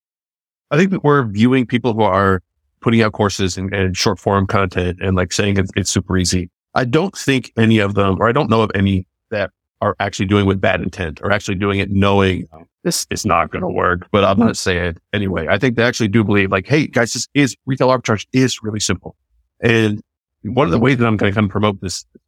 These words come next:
next book that I'm putting out is kind of based on the fact that I used to do in-store retail arbitrage scouting trips with people.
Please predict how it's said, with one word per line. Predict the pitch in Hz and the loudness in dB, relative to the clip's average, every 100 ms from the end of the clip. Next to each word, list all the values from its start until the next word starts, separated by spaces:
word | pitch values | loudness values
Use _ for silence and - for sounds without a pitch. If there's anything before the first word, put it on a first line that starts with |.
| - | -18
next | 98 - | -16 -4
book | 147 - | -4 -4
that | - | -8
I'm | 87 | -4
putting | 98 98 | 0 2
out | 120 92 - - | 2 -2 -8 -4
is | 104 - | -2 0
kind | 113 | 0
of | 98 | 2
based | 117 127 - | 0 0 -2
on | 104 104 98 | -2 0 -2
the | 92 | -2
fact | 110 104 | -2 -4
that | 107 | -2
I | 127 | 0
used | 127 - | -2 -4
to | 101 | -2
do | 113 131 104 101 _ _ | 2 2 0 -4 _ _
in-store | 127 131 - 127 113 107 | 0 0 0 2 2 2
retail | 110 113 104 98 | -2 -2 -2 0
arbitrage | 104 92 95 - - _ | 0 -2 -4 -4 -8 _
scouting | - - 104 101 | -6 -2 0 -2
trips | 90 - - - | -6 -10 -10 -14
with | 175 | -14
people. | 107 - | -16 -18